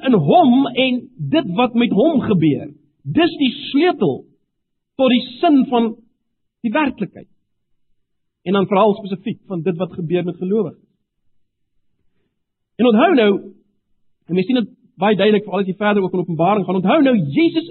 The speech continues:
is self God, né? Dink aan Johannes een. Hy is self God. God die Seun. En wat sien ons as ons na hom kyk?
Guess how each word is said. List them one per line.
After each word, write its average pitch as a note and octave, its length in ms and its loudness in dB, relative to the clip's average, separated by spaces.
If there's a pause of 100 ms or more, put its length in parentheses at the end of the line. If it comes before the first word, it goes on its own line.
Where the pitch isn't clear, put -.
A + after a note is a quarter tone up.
is - 120 -18
self C#4+ 240 -4
God, A3 420 -6
né? F#3 200 -4 (500)
Dink D#3+ 140 -6
aan E3+ 80 -4
Johannes E3 320 -4
een. C3 240 -8 (4000)
Hy D3 160 -10
is - 80 -14 (140)
self E3+ 260 -2
God. - 380 -8 (1500)
God D3+ 340 -4
die C#3 80 -10 (160)
Seun. B2+ 320 -12 (960)
En F#3+ 140 2
wat D#4 260 -2
sien G4 160 -4
ons C#4+ 160 0
as G3+ 160 -2
ons F3 80 -4
na E3 140 0
hom C#3+ 100 -4
kyk? - 220 -18